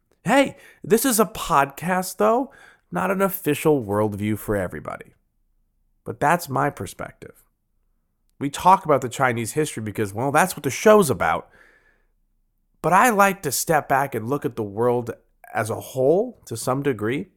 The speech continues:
But last episode, I talked about how Caesar and Emperor Yuan both lived and died without having the slightest idea of each other's existences.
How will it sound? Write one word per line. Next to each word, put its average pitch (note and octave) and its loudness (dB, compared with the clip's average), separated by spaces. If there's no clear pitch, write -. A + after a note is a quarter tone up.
But G3 4
last A#3 4
episode, D3+ 4
I C#3 4
talked D#3 6
about A#2 4
how A2 2
Caesar F#3 0
and A#2+ -4
Emperor D3 2
Yuan A2 0
both C#3+ 6
lived C#3 2
and D#3+ 2
died G2 4
without C3 2
having C3 2
the G#2 0
slightest C#3 2
idea A#2 0
of G#2+ -2
each B2 -2
other's G2+ -4
existences. G#2+ -2